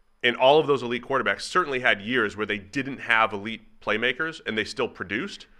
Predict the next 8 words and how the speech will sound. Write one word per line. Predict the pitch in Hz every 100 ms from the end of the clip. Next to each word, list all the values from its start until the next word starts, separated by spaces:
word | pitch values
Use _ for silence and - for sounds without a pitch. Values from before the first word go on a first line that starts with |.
| - _ _ _ - -
But | 127 127
when | 135
you | 139 143
knew | 139 160 180 185
they | 165
were | 156
gonna | 139 131
be | 120 135 120 -